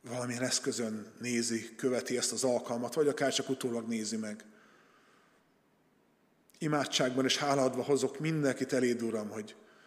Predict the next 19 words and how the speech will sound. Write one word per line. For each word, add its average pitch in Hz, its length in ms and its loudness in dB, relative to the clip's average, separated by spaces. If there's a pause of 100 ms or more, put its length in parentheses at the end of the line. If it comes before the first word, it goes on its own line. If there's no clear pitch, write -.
(260)
te 170 120 4
legyél 135 380 8
az, 131 180 4
aki 135 260 0
kijelented 147 720 6
magadat 139 720 6
nekünk. 120 600 -4 (1000)
Kijelented 156 600 8
a 147 80 8
te 156 100 0
terveidet, 131 760 8
Uram. 113 400 -4 (640)
És - 120 -4
megmutatod 151 720 6
azt, 151 300 6
hogy - 280 2 (460)
a - 120 -16
te - 160 0 (320)
atyánk 147 760 2